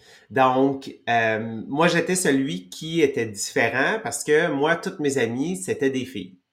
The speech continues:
Donc, j'étais toujours le seul gars dans la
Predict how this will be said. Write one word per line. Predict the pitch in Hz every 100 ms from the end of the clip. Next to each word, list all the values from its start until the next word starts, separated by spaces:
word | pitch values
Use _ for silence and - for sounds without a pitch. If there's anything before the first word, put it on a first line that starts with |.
| _ _ -
Donc, | 104 107 107
j'étais | 107 110 117
toujours | 143 135 160 170 170 - - _
le | 123 143 156
seul | 160 139 131
gars | 139 147 156 - - -
dans | 117 151 151 165 -
la | 131 131 135